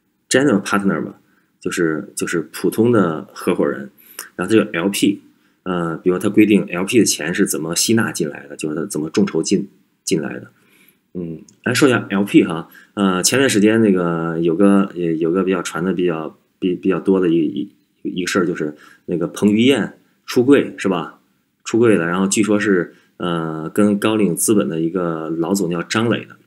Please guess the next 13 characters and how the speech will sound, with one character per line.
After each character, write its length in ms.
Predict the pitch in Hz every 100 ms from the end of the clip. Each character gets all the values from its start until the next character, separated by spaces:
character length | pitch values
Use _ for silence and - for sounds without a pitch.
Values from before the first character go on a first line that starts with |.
| _ _ _ _ _ _ -
然 140 | - 85
后 60 |
他 140 | - 101
们 100 | 90
俩 80 | 80
然 100 | 82
后 240 | 82 -
那 120 | 80
个 120 | 76 76
在 160 | 85
一 60 | 82
起 160 | -
了。 100 | 65